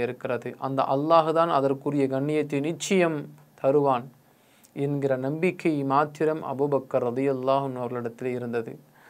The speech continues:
நபிகள் பெருமானார் ஸல்லல்லாஹு அலைஹி வஸல்லம் அன்னவர்கள் இந்த மார்க்கத்தை எப்படி கண்ணியத்தோடு சமூகத்திற்கு மத்தியிலே அவர்கள் எடுத்து வந்தார்களோ, அதே கண்ணியத்தோடு நான், நானும் என்னுடைய பணியை தொடருவேன். எத்துணை மனிதர்கள் ச-, ச-, ஜகாத்து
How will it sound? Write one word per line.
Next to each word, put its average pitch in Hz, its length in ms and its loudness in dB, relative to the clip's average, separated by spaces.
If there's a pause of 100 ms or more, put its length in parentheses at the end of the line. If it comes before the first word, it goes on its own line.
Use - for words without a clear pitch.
(380)
நபிகள் 202 360 12
பெருமானார் 214 480 12
ஸல்லல்லாஹு 208 640 12
அலைஹி 233 320 12
வஸல்லம் 214 400 10
அன்னவர்கள் 202 440 10
இந்த 185 100 6 (100)
மார்க்கத்தை 202 500 10 (100)
எப்படி 202 260 10 (100)
கண்ணியத்தோடு 214 600 12 (140)
சமூகத்திற்கு 196 640 10
மத்தியிலே 202 500 10
அவர்கள் 185 280 10
எடுத்து 202 340 6
வந்தார்களோ, 185 540 12 (460)
அதே 208 220 12 (200)
கண்ணியத்தோடு 233 640 12 (120)
நான், 208 260 12 (140)
நானும் 233 340 12
என்னுடைய 196 260 12 (140)
பணியை 196 280 12 (140)
தொடருவேன். 147 580 10 (1080)
எத்துணை 240 560 10 (200)
மனிதர்கள் 240 520 12
ச-, 196 120 12 (120)
ச-, 185 180 12
ஜகாத்து 240 340 12